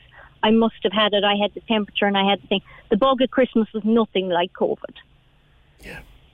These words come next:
Speaker 1: It,
Speaker 2: So
Speaker 1: it's ten times worse.
Speaker 2: Wow. You went for the test, and how quickly did you get your result?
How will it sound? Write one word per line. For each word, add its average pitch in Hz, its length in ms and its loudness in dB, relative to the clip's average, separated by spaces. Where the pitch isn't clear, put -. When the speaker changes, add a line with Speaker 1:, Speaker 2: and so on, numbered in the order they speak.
Speaker 1:
It, 254 60 4
Speaker 2:
So 277 180 2
Speaker 1:
it's - 160 -2
ten 269 240 2
times 208 360 -4
worse. - 240 -6
Speaker 2:
Wow. 87 220 -6
You 104 120 2
went 135 220 2
for 151 100 -2
the 143 100 -2
test, 101 420 0
and 98 140 2
how 123 180 2
quickly 131 320 0
did 101 180 -2
you 104 60 2
get 110 200 0
your 104 60 0
result? 90 500 0